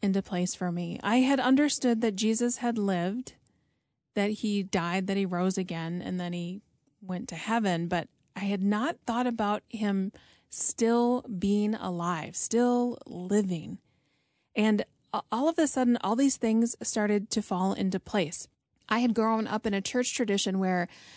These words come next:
I, I had learned a lot about God. You know, I knew the creeds, knew the prayers, but I didn't, what I didn't understand is that I could have a personal relationship with this God who I knew his name, I knew the name of his son, and now I knew that I could know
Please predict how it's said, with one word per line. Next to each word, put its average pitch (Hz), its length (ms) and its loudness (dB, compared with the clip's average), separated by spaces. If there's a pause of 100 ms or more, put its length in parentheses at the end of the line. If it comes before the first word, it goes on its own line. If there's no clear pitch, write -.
(220)
I, - 180 -2
I 233 140 4
had 233 180 4
learned 254 340 4
a 214 80 2
lot 202 360 2
about 202 420 -2
God. 175 420 -4
You 196 120 -2
know, 185 80 -2
I 170 80 -6
knew 202 260 0
the 196 80 -4
creeds, 277 540 -2
knew 196 100 0
the 185 100 -4
prayers, 247 600 0 (540)
but 226 100 2
I 240 80 4
didn't, 277 380 2 (120)
what 233 160 2
I 233 60 4
didn't 285 380 2
understand 190 960 -2
is 196 140 -2
that 202 200 -2
I 208 140 -2
could 254 140 -2
have 233 120 0
a 208 60 -2
personal 202 800 -2
relationship 202 720 -2
with 180 120 -6
this 190 160 -2
God 185 400 -4 (260)
who 214 120 -2
I 185 160 -2
knew 190 240 4
his 185 240 -4
name, 220 420 4 (260)
I - 60 -8
knew 190 160 4
the 180 80 2
name 175 220 0
of 160 80 -6
his 170 140 -8
son, 196 480 0 (600)
and 196 80 2
now 202 220 2
I 233 80 4
knew 196 180 2
that 180 160 -4
I 180 120 -4
could 202 220 -2
know 175 440 0